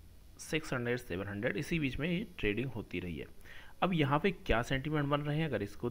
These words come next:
आपको देखना है तो हम सबसे पहले इसको थोड़ा सा और छोटा करेंगे, तब वहाँ से हमें क्लियर मूव दिखाई पड़ेगा। ये देख रहे हैं, रैली कंटिन्यू चल रही थी। इससे पहले जब मार्केट डाउन साइड में था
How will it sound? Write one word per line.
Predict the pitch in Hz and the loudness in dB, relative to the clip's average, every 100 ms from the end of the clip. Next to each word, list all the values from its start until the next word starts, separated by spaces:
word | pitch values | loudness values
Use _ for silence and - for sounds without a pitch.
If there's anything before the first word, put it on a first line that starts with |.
| 120 | -2
आपको | 104 - | -4 -4
देखना | 90 92 104 - 135 | -4 -2 -2 0 0
है | 160 | 0
तो | 123 | -2
हम | 113 | -4
सबसे | 117 - 101 | -6 -8 -8
पहले | 101 95 127 | -4 -4 -4
इसको | 135 - | -4 -4
थोड़ा | 117 | -4
सा | 107 220 - - - - - - - - - - | -2 -4 -6 -14 -18 -20 -20 -20 -20 -20 -18 -2
और | 120 202 | 0 0
छोटा | - 113 104 | 0 0 0
करेंगे, | 104 110 123 202 | 0 0 0 -2
तब | - | -2
वहाँ | 101 101 104 | -2 -2 -4
से | 127 | -4
हमें | 185 | -4
क्लियर | 104 95 117 | -2 -2 -2
मूव | 107 202 - | -2 -4 -6
दिखाई | 107 - 71 | -8 -6 -8
पड़ेगा। | - 62 - - - - - - - - - - - - - - - - - - - - - - - - - - - - - - - 175 | -8 -10 -12 -14 -14 -16 -18 -20 -20 -20 -20 -20 -20 -20 -20 -20 -20 -20 -20 -20 -20 -20 -20 -20 -20 -18 -20 -20 -20 -20 -18 -18 -6 2
ये | |
देख | 180 185 | 4 6
रहे | 208 | 6
हैं, | |
रैली | 151 127 135 175 180 - | 8 8 8 6 4 2
कंटिन्यू | 117 117 127 156 | 2 2 2 2
चल | 170 101 | 2 0
रही | 95 101 107 | 0 -2 0
थी। | - 170 - - - | 0 0 -4 -16 -6
इससे | 139 208 | 0 2
पहले | 190 202 | 4 4
जब | 202 | 6
मार्केट | 160 117 117 170 110 | 6 4 2 0 2
डाउन | 104 170 | 2 4
साइड | 156 147 | 4 4
में | 147 | 2
था | - 123 | 0 0